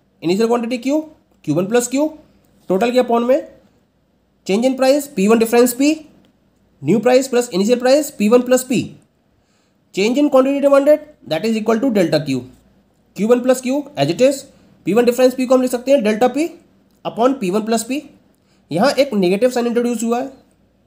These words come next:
इसी वजह से, क्योंकि प्राइस और क्वांटिटी में इनवर्स रिलेशन होता है। जब हम डिफरेंस काउंट करेंगे तो एक का साइन तो पॉजिटिव होगा और दूसरे का साइन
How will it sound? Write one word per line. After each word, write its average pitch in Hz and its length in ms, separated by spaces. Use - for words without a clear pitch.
इसी 151 160
वजह 214 180
से, 269 160
क्योंकि 190 420
प्राइस 208 260
और 277 100
क्वांटिटी 190 360
में 247 260
इनवर्स 220 380
रिलेशन 170 340
होता 113 220
है। 104 160
जब 180 100
हम 247 120
डिफरेंस 208 360
काउंट 208 240
करेंगे 185 300
तो 254 280
एक 214 240
का 254 80
साइन 240 200
तो 247 100
पॉजिटिव 247 340
होगा 269 220
और 160 140
दूसरे 175 320
का 240 80
साइन 226 340